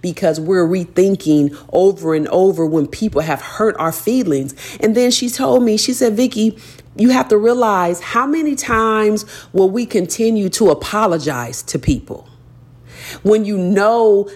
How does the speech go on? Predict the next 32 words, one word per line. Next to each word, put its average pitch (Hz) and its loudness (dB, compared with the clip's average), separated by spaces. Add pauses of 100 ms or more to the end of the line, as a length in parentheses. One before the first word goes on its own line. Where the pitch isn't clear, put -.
that 165 -2
you 185 -8
haven't 190 -2
did 220 0
anything 170 2
to 160 -2
them? 151 2
And 208 2
if 233 -4
you 247 -2
did 254 -2
do 240 0
something 170 -2
to 160 -2
them," 143 -2 (120)
y'all, 147 -2
y'all 156 2
feel 160 0
me? 175 0
I 165 0
know 180 -2
y'all 165 0
gotta 139 -4
get 139 -2
into 131 -4
this 117 -8
conversation. 123 -6 (540)
If 208 0
you 240 -2
did 254 -2
do 294 4
something 202 -2